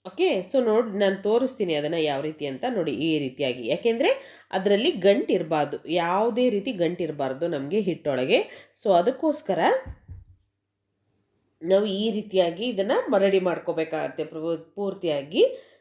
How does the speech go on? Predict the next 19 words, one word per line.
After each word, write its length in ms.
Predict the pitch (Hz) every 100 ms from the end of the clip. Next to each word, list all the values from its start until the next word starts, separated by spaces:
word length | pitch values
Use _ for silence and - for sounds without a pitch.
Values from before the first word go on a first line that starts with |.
| _ -
So, 140 | 202
ನೋಡಿ, 260 | 196 196 427
ಹಿಟ್ಟು 380 | 233 208 294 311
ಕೈಯಲ್ಲೇ 440 | 202 190 175 320
ಈ 160 | 277 185
ಥರ 160 | 170 202 539 - _ _ _ _ _ -
ಸ್ವಲ್ಪ 320 | 311 381 311
ಕೈಯಲ್ಲಿ 520 | 262 202 185 175 143
ಎರಡು 240 | 151 180
ಕೈಯಿಂದ 320 | 185 165 151 240 370
ಉಜ್ಜಿದ್ರೆ 440 | 202 160 165 165
ಸಾಕು. 420 | 196 185 160 -
ಅದರಲ್ಲಿರುವಂಥ 640 | 311 160 160 160 165 160 190 220 214
ಚಿಕ್ಕ 160 | - 190
ಚಿಕ್ಕ 260 | 170 165 160
ಗಂಟುಗಳಿದ್ರೂ 680 | 156 156 180 175 156 147
ಕೂಡ, 200 | 143 147 - 554 - - _ _
ಆ, 240 | 170 170 165
ಹೊರಟೋಗ್ಬಿಡುತ್ತೆ. 1160 | 156 208 196 196 160 147 147 - 370 508 -